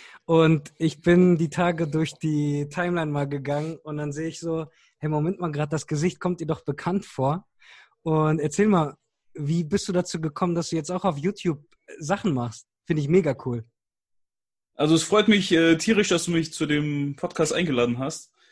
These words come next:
Speaker 2: Und, äh, ich freue mich natürlich, dass ich dich, äh, endlich mal wiedersehe, auch wenn's nur durch die Kamera ist. Aber ja, wir haben uns jetzt schon länger nicht mehr gesehen.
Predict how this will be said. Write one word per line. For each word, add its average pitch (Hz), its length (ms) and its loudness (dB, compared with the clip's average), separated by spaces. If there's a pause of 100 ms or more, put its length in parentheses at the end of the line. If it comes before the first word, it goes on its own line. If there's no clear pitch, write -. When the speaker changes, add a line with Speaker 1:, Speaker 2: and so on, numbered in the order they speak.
(220)
Speaker 2:
Und, 139 380 -2
äh, 131 240 0
ich 131 100 -2
freue 170 160 0
mich 165 80 2
natürlich, 156 280 0
dass 151 160 2
ich 135 120 -4
dich, 143 240 -4
äh, 135 280 -2
endlich 156 220 -2
mal 160 160 2
wiedersehe, 180 440 6
auch 151 160 2
wenn's 160 160 -2
nur 156 80 -4
durch 156 120 -6
die - 120 -6
Kamera 165 420 -2
ist. 160 320 -6 (640)
Aber 143 560 2 (140)
ja, 131 160 -2
wir 139 80 -2
haben 143 60 0
uns 135 100 -2
jetzt 139 140 -6
schon 143 140 -6
länger 151 180 0
nicht 135 160 -4
mehr 135 80 -2
gesehen. 143 400 -4